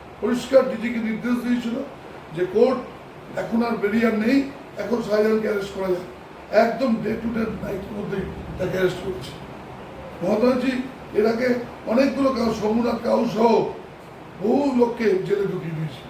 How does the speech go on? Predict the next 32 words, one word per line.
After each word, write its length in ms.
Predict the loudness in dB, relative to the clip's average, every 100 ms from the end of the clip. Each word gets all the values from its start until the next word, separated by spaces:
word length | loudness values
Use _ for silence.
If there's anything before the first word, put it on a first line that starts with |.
| -16 -16 -16 -6
যেটা 160 | -2 0
বামফ্রন্ট 440 | 2 2 2 2 2
চৌত্রিশ 280 | -2 -4 -4 -4
পঁয়ত্রিশ 260 | -6 -4 -4
বছরে 300 | -2 2 2 0 -10 -12 -6
সাহস 240 | -2 -2 0
দেখায়। 280 | -2 -4 -6 -14 -14 -14 -2
মমতা 220 | 0 4
ব্যানার্জি 240 | 4 4 0
পরিষ্কার 360 | -2 -4 -2 -2
বক্তব্য, 340 | -2 -6 -8 -14 -14 -16 -14 -2
একটা 260 | 0 2 0
দুটো 200 | 2 2
লোকের 300 | 2 2 0
জন্য 320 | 2 4 4 0 -6 -8 0
যেন 140 | 2
আমার 280 | 4 4 2 0 -6 -14 -12 -2
এই 140 | -2 -2 0
সুন্দর 300 | 2 4 2 -4 -12 -12 -8
সংসারটা 380 | -6 -4 -4
নষ্ট 280 | -2 -4 -4 -8
না 60 | -8
হয়, 160 | -10 -10 -10 -6
এই 80 | -4
সুন্দর 340 | -2 0 2 2
বাংলা, 300 | 0 2 2 2 -2 -8 -10 -10 -8 0
রবীন্দ্রনাথের 480 | 4 4 2 2 0
বাংলা, 220 | 2 0 0 -2
নজরুলের 440 | -2 0 0 2
বাংলা, 300 | 2 0 0 0 -2 -10 -12 -4
বিবেকানন্দর 560 | 4 4 6 4 4 2
বাংলা, 360 | 0 2 2